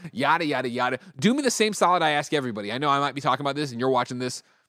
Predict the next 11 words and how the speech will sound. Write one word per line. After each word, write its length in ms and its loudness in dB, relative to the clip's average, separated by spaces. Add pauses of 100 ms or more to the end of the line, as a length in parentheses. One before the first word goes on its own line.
(160)
in 100 -6
February 920 -2
twenty 240 -8
twenty-three, 500 -8
right? 240 -2 (160)
When 240 -6
you've 180 -2
beaten 220 -6
the 80 -14
Callisto 340 -6
Protocol. 540 -4